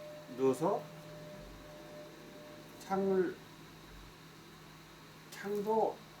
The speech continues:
미끄럽지 않는 창으로 해서 워킹하는데 아주 좋게 만든 무지 예반증용 신발입니다. 무지 예반증용 신발은,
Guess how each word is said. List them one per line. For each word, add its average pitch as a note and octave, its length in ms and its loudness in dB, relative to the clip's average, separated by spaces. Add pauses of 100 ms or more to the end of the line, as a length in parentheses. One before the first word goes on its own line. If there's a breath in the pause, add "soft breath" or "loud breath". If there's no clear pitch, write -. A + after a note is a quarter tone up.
미끄럽지 D#3+ 500 6
않는 C3+ 380 12 (120)
창으로 D#3 440 2
해서 D#3 460 -2 (540)
워킹하는데 D#3 640 6
아주 - 280 6
좋게 D#3 260 0
만든 B2+ 420 2 (480)
무지 D3+ 240 6
예반증용 C#3 680 2
신발입니다. E2+ 560 -2 (2000)
무지 C#3+ 220 6
예반증용 C#3 680 8
신발은, D#3 500 6